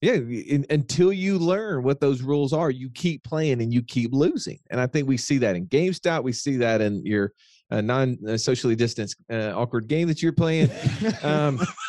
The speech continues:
Speaker 1: and also you can see it in tic-tac-toe, right? It, that, that happens. What about you, Mark? A-, any, uh, weird stories that you can share with us that, that come to mind?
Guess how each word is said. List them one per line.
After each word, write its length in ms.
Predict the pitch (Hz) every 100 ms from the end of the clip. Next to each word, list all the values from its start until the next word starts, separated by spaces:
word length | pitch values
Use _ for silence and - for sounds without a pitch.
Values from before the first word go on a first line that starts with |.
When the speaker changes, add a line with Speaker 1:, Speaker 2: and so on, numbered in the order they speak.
| 185 - -
Speaker 1:
and 260 | 175 175 156 - -
also 300 | 214 - 175
you 140 | 185
can 60 | 180
see 180 | 147 165
it 80 |
in 100 | 208
tic-tac-toe, 880 | 180 185 - 226 240 - 247 415 147
right? 260 | 92 120 202
It, 200 | 160 -
that, 220 | 107 - _ _
that 200 | 123 143
happens. 480 | 175 233 277 120 95
What 100 | 165
about 240 | 202 196 247
you, 100 | 160
Mark? 300 | 110 135 -
A-, 180 | 156 -
any, 300 | 151 160 160
uh, 140 | 151 147
weird 460 | 165 170 165 131
stories 340 | - 170 170 156
that 120 | 151
you 60 |
can 80 | 165
share 240 | 147 175 175
with 140 | 175 180
us 100 | 160
that, 140 | 147 -
that 140 | 139 143
come 160 | 160
to 80 | 160
mind? 260 | 160 170